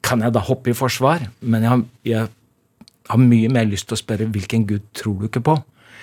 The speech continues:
Og så begynner folk å beskrive hvilken Gud de ikke tror på. Og de har jo ikke holdt på så lenge, for jeg sier, "Ja, ja, den Gud kan ikke jeg tro på heller. Tror ikke du? Du er betalt for det."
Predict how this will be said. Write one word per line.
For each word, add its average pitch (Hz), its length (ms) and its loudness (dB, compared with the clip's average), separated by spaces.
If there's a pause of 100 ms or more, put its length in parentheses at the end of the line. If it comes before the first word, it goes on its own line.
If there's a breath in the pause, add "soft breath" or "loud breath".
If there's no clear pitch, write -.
(240 loud breath)
Og - 80 -10
så 113 120 -4
begynner 110 320 2
folk 110 260 -4
å 117 60 -2
beskrive 110 560 -2
hvilken 107 320 2
Gud 101 160 -2
de 113 80 0
ikke 110 160 -6
tror 107 180 -2
på. 147 220 -2 (1400 loud breath)
Og 104 100 -12
de 110 120 0
har 117 120 2
jo 110 80 -2
ikke 139 160 0 (140)
holdt 127 200 -2
på 117 120 -2
så 127 160 -2
lenge, 120 260 2
for 120 60 -2
jeg 120 120 0
sier, 110 260 -4
"Ja, 117 260 -4 (420)
ja, 107 80 -4
den 104 240 0
Gud 104 220 -2
kan 104 160 -4
ikke 127 180 -2
jeg 98 360 -2
tro 113 180 -4
på 117 180 -4
heller. 104 380 0 (240)
Tror 95 160 -6
ikke 101 240 -4
du? 170 400 4 (880)
Du 101 180 -2
er 127 80 6
betalt 95 440 -6
for - 100 -8
det." 123 640 -6